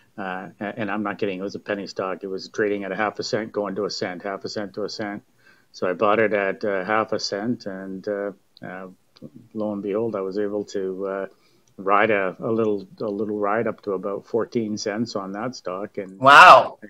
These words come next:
Speaker 1: it ended up, it, all, all that did was teach me that I didn't know anything. Um,
Speaker 2: And to not necessarily gamble with what you can't afford to lose in a student loan.
Speaker 1: Well, it never actually occurred to me I might lose money.
Speaker 2: <laughs>
Speaker 1: Uh, so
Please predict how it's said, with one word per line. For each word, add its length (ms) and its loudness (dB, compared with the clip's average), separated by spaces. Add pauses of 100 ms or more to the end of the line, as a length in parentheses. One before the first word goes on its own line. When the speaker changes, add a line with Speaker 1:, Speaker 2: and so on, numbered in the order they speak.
(140)
Speaker 1:
it 180 6
ended 240 2
up, 200 -4 (360)
it, 220 0 (340)
all, 260 6
all 180 10
that 200 6
did 220 -4
was 160 -6
teach 320 -6
me 80 -4
that 160 -2
I 80 -4
didn't 240 -4
know 260 -8
anything. 500 -12 (680)
Um, 240 -20
Speaker 2:
And 240 6
to 120 -2
not 300 2
necessarily 720 0
gamble 400 0
with 160 -6
what 160 -2
you 180 -12
can't 340 2 (440)
afford 360 -2
to 80 -4
lose 480 -2
in 140 4
a 60 4
student 360 4
loan. 360 4 (260)
Speaker 1:
Well, 160 4
it 160 2
never 320 6
actually 280 2
occurred 280 2
to 80 0
me 100 -2
I 100 -2
might 220 -2
lose 300 -2
money. 440 0
Speaker 2:
<laughs> 60 -20 (400)
Speaker 1:
Uh, 220 -6
so 300 0